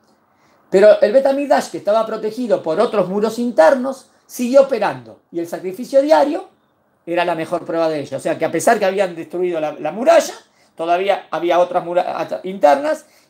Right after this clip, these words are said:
y, y el templo seguía y seguían dando los corbanos. La Gemara cuenta que el día trece de Tamuz, los Kohanim, los sacerdotes que estaban a cargo de los sacrificios públicos, comenzaron a quedarse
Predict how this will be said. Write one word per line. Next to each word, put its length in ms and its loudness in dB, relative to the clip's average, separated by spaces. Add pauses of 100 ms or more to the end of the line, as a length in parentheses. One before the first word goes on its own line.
y, 240 -10
y 100 -2
el 140 -4
templo 360 4
seguía 460 -2 (280)
y 60 -18
seguían 360 -4
dando 240 -4
los 100 -6
corbanos. 420 -12 (2250)
La 160 4
Gemara 340 4
cuenta 400 0
que 80 -8
el 120 -4
día 340 -4 (420)
trece 500 2
de 120 -2
Tamuz, 600 -4 (240)
los 180 2
Kohanim, 500 0
los 120 -4
sacerdotes 500 -2
que 80 -6
estaban 340 0
a 140 -6
cargo 480 -2 (100)
de 240 -10
los 140 -8
sacrificios 560 -8
públicos, 640 -2 (200)
comenzaron 600 4
a 100 -4
quedarse 580 -4